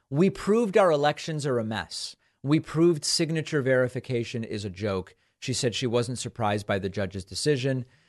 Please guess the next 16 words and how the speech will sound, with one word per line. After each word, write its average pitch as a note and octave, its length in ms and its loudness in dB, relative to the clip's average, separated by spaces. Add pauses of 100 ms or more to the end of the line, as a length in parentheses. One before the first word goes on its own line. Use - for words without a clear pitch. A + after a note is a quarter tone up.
(180)
Lake C3 220 4
also C3 340 2
announced A2+ 400 -2
a - 20 -6
new A#2 160 -4
ballot A#2 420 2
chasing C3+ 520 -2
initiative, F#2 500 -6
which G2 200 -6
he A#2+ 60 -4
says A2+ 300 -2
was A2 160 -4
the A2 100 -2
largest G#2+ 500 0
in F#2+ 100 -4
Arizona. G2+ 640 -4